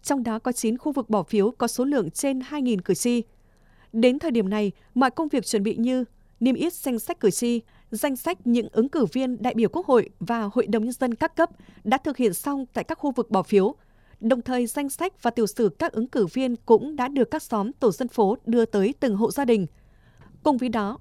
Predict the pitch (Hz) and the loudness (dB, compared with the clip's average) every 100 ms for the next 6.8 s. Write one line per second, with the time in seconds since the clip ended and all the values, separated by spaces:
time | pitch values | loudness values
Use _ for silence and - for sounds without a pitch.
0 | - 233 269 269 220 240 202 - 330 214 | -2 -2 0 -2 -2 2 0 0 -6 -4
1 | - - 220 339 - - 208 262 285 233 | -2 -2 -4 -6 -16 -12 -4 -2 -2 -2
2 | 226 175 - 285 247 185 226 208 226 160 | -2 -2 -4 -2 -2 -2 -4 -4 -4 -4
3 | - _ - 185 247 - 208 220 185 339 | -8 _ -10 -2 -2 0 -2 -2 -4 -4
4 | 285 269 226 - 233 170 - 196 311 - | -4 0 0 2 0 0 -2 -4 -4 0
5 | 208 202 240 - 196 254 _ - 202 269 | -2 0 -4 2 2 2 _ -14 -4 -2
6 | 247 240 233 175 349 254 247 240 | 0 0 -2 -2 -6 -2 -2 -2